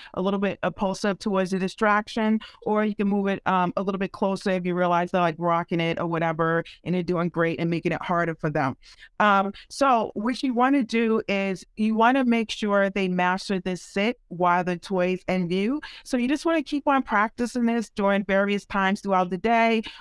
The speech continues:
moving a toy further away, moving it close, um, and make sure that,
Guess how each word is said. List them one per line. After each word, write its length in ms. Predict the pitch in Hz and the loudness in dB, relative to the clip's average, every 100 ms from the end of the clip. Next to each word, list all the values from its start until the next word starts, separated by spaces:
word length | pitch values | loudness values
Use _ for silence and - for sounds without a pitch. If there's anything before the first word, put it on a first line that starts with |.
| - | -4
moving 260 | 196 196 | -2 -2
a 60 | 185 | -4
toy 340 | - 196 185 - | -2 -2 -2 0
further 300 | 214 214 214 | 2 4 4
away, 420 | 214 208 208 208 | 2 2 4 4
moving 320 | 196 185 180 | 2 -2 -2
it 120 | 175 170 | -2 -2
close, 440 | 233 214 214 - | -2 0 0 -2
um, 300 | 190 175 175 170 - - | -2 0 0 -4 -12 -2
and 140 | 196 | 0
make 160 | 202 196 | 0 -2
sure 260 | 214 190 | 0 2
that, 300 | 180 185 175 | 2 0 0